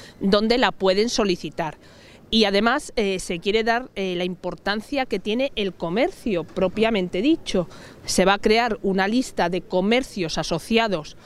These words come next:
comercios adheridos a la tarjeta familia. Eh, la tarjeta se puede utilizar en cualquier establecimiento para adquirir los productos que vienen especificados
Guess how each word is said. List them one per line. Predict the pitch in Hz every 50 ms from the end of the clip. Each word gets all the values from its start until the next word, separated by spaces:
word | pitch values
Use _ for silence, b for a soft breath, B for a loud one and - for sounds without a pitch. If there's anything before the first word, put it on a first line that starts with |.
| B B B B -
comercios | - 180 180 202 220 240 - - - - - 208 170 160 -
adheridos | 165 170 175 165 175 208 226 233 202 165 160 - - -
a | - 190
la | 190 180 180
tarjeta | - 180 165 175 - - 170 165 170 156
familia. | - 185 196 233 254 262 269 285 302 311 B B B B B B B B B - -
Eh, | 202 190 185 180 175 160 - -
la | - 196 185
tarjeta | - 190 - 285 254 294
se | - - 240
puede | - 262 254 277 285 -
utilizar | - 240 202 - 208 202 196 190 - 233 240 262
en | 220 - - - - - - - -
cualquier | - 196 180 175 175 - - 214 226 262
establecimiento | 247 - 233 190 180 175 170 - 185 180 190 190 185 185 - - 156 131 - - - - - - - - -
para | - 185 175 170
adquirir | - - - 190 202 220 240 240
los | 247 220 -
productos | - - 185 185 202 202 - - 269 247 - - -
que | - 180
vienen | 180 196 208 226 240 233 208 175
especificados | 160 - - 170 - 180 160 - 180 - 240 233 240 247 285 302 - B